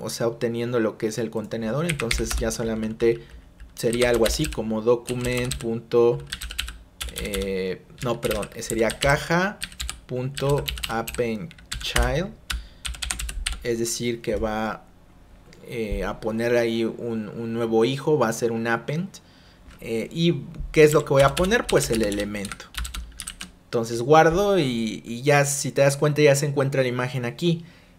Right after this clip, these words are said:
Entonces así de sencillo es, eh, el poder crear elementos. Bueno, ya nos fuimos un poco más allá, pero ya creamos un elemento y con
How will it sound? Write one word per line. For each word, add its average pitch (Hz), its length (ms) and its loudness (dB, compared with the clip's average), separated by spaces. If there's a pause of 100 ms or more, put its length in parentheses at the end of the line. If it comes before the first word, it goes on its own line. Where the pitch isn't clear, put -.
Entonces 165 280 4
así 185 180 2
de 202 80 4
sencillo 170 520 6
es, 165 480 6
eh, 120 580 2
el 123 160 -4
poder 143 260 0
crear 151 180 6
elementos. 135 920 2 (100)
Bueno, 139 180 2
ya 139 100 2
nos 139 140 2
fuimos 131 240 -2
un 127 80 -4
poco 120 220 -4
más 120 180 -4
allá, 175 280 4
pero 120 180 4
ya 123 180 2
creamos 127 320 0
un 123 100 -6
elemento 120 440 -2
y 131 80 -4
con 135 400 -2